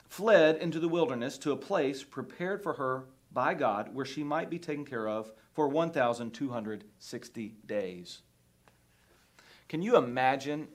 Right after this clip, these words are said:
in your nativity scene at home a dragon figure stalking and lurking behind the scenes, ready to jump out and devour the baby? Our,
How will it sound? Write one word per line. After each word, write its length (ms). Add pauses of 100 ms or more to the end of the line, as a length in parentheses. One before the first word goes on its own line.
in 320
your 180
nativity 400
scene 320
at 80
home 460
a 320 (400)
dragon 640
figure 440 (140)
stalking 720 (500)
and 200
lurking 680 (120)
behind 920 (180)
the 120
scenes, 680 (240)
ready 240
to 120
jump 300
out 240
and 120
devour 760
the 80
baby? 480 (800)
Our, 160